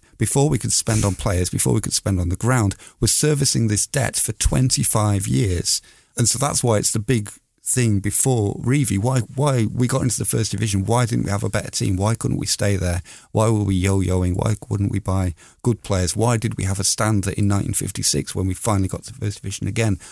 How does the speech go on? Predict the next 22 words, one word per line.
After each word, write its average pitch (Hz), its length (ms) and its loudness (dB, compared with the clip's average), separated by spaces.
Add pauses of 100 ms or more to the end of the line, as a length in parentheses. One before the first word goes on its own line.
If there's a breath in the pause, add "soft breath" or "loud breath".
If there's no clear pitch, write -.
(220 loud breath)
burnt 110 280 2
down 104 320 2
'cause 101 180 0
it 107 60 2
had 107 120 -2
been 98 120 -2
touched - 320 -2
since 113 240 -2
nineteen 95 240 0
oh 95 60 2
four, 95 340 0 (220 loud breath)
because 113 240 0 (100)
all 131 300 6
the 113 100 2
money 101 460 2
had - 180 -12
gone 95 360 2 (300 soft breath)
on 92 380 0
paying 107 320 2
off 87 180 0
this 90 140 -2
bond? 87 400 -2